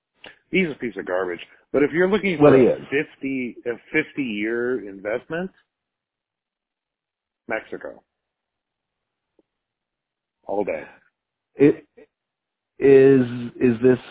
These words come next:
Speaker 2: uh, is this an investment opportunity here? Is that what we're talking about?
Speaker 1: Well, not for us,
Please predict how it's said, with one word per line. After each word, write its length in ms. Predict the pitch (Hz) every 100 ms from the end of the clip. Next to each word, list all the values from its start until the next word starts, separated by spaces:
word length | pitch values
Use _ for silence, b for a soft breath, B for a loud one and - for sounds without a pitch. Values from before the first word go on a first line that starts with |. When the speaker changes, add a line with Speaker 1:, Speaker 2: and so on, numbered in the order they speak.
| - 139
Speaker 2:
uh, 500 | 131 123 120 120 113
is 160 | 120 113
this 160 | 123 131
an 60 |
investment 480 | 123 120 123 - 143
opportunity 500 | 160 160 160 160 175
here? 340 | 160 175 190 170
Is 60 |
that 120 | 135 160
what 160 | 135
we're 60 | 143
talking 280 | 139 143 147
about? 380 | 151 165 185 - _ _ _
Speaker 1:
Well, 140 | - 113
not 200 | 143 131 -
for 140 | 104 -
us, 320 | 131 104 95